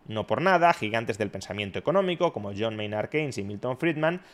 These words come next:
atribuían a la vigencia de esa reliquia bárbara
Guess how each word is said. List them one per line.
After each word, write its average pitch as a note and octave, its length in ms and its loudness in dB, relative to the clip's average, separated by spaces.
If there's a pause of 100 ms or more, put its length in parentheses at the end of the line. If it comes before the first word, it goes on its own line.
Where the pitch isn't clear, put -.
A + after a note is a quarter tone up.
atribuían B2+ 640 4
a A2+ 60 4
la G2+ 100 4
vigencia G#2+ 460 -2
de G2+ 80 -4
esa A2 200 2
reliquia G#2+ 440 0
bárbara C#3 500 8